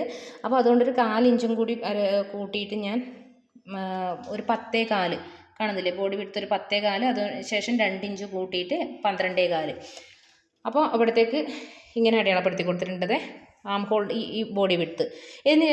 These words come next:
ശേഷം നമുക്ക് ഒരു ആം ഹോൾ കർവ് വെച്ചിട്ട് ഇവിടുന്ന് കർവ് ഇതുപോലെ വെച്ചിട്ട് നമുക്കിങ്ങനെ വരച്ചു കൊടുക്കാം. അതായത് നമ്മൾ ഒം-, ആ, പത്തേ കാല് അടയാളപ്പെടുത്തിയെടുത്തേക്ക്, പന്ത്രണ്ടേ കാലല്ല, പത്തേ കാല് അടയാളപ്പെടുത്തിയേക്ക് നമുക്ക് ആം ഹോൾ കർവ് ചെയ്ത് വരച്ചു കൊടുക്കാം. അപ്പോൾ ആം ഹോൾ കർവ് വരക്കുന്നതിന്,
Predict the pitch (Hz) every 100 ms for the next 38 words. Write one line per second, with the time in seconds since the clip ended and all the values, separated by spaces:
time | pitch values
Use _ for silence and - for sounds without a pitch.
0 | 269 277 240 269 262 247 254 285 240 247
1 | 226 226 226 240 240 226 208 233 220 -
2 | 254 202 208 214 240 247 - - 220 196
3 | 240 240 - 202 190 202 202 208 202 208
4 | 196 185 190 202 180 147 170 165 156 190
5 | 208 214 220 226 202 233 - 190 202 220
6 | 214 214 226 214 202 269 202 185 185 180
7 | 170 160 151 151 202 202 214 233 220 185
8 | 226 233 - 185 180 226 220 185 185 180
9 | 185 175 220 175 190 180 180 175 190 277
10 | - - - - 220 190 202 196 262 175
11 | - 147 - - - - _ _ _ _
12 | _ - 220 269 254 247 247 254 277 269
13 | 269 254 254 269 226 226 240 233 220